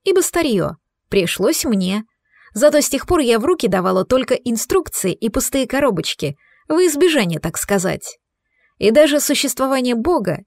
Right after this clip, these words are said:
я никогда не отрицала. Ну, кроме тех случаев, когда у меня над тремя одинаковыми пачками с лекарствами водили крестиком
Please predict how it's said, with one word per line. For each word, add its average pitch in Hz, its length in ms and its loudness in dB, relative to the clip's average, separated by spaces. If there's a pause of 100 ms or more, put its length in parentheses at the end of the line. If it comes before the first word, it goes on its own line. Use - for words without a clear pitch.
(140)
я 196 260 0
никогда 262 440 0
не 202 140 0
отрицала. 208 720 -2 (460)
Ну, 285 140 2
кроме 226 300 4
тех - 180 -2
случаев, 269 460 0
когда 196 400 0
у 202 80 4
меня 190 480 0 (260)
над 220 220 0
тремя 254 380 0
одинаковыми 240 720 0
пачками 202 580 0
с - 120 -4
лекарствами 196 760 -2 (240)
водили 233 640 2
крестиком 233 680 -2